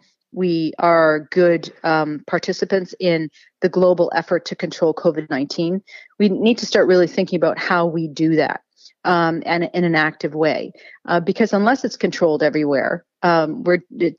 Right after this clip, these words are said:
it, there's going to be a new variant. Maybe it'll take two or three years, but there'll be a variant that evades vaccines,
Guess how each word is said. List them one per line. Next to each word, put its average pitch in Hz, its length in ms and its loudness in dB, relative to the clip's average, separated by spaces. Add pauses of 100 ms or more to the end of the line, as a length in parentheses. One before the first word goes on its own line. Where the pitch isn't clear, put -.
it, - 260 0
there's 175 200 2
going 214 160 4
to - 60 2
be 165 100 2
a 160 40 2
new 151 140 0
variant. 151 340 0
Maybe 175 200 4
it'll 165 140 2
take 165 240 -2
two 190 160 -2
or 170 80 2
three 165 220 -2
years, 165 340 0
but 170 120 -2
there'll 165 120 4
be 165 140 -2
a 156 40 0
variant 160 320 -4
that 165 100 0
evades 156 320 0
vaccines, 160 580 -4